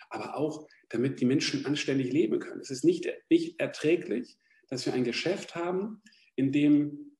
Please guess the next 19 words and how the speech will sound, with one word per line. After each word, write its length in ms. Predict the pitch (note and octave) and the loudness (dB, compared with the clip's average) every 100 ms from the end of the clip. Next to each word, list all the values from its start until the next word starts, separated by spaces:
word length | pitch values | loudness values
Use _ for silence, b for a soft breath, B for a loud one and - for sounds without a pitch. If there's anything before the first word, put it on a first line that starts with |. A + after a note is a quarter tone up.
| - | -6
ähm, 640 | C3+ C3 B2+ A#2+ A#2+ A#2+ - _ _ _ _ _ _ _ _ _ _ _ _ _ - | -2 2 4 2 0 -6 -14 _ _ _ _ _ _ _ _ _ _ _ _ _ -2
Menschen 460 | C#3 F3+ F#3 E3+ | 2 2 2 2
keinen 800 | - C#3 D#3+ D3+ D3 - - - _ _ _ _ _ _ | 2 0 4 4 4 -2 -10 -20 _ _ _ _ _ _
anständigen 520 | - D#3 - C#3+ D3 C3 | -4 -2 2 4 6 8
Lebensstandard, 640 | D#3+ G3 - A#2+ A2+ G#2+ | 6 6 4 2 2 0
hätte 120 | G#2 | -6
ich 60 | - | -4
beinahe 220 | G#2+ G#2+ | -4 -2
gesagt, 260 | G#2+ A2+ | 0 -2
für 140 | - A#2+ | -2 2
eine, 340 | A#2+ A#2+ A#2+ | 6 6 4
für 120 | - | 2
eine 220 | A#2+ A#2+ B2 | 4 4 6
industrialisierte 760 | C3 C3+ - A#2+ A#2 C#3 C#3 | 4 4 2 2 4 2 4
Nation 360 | C3 - C3 B2 | 2 4 2 4
wie 60 | |
Deutschland 360 | A#2+ B2+ - A2+ | 4 2 0 -2
erreichen 340 | A#2+ - - | -2 -6 -8
können. 240 | - - | -14 -16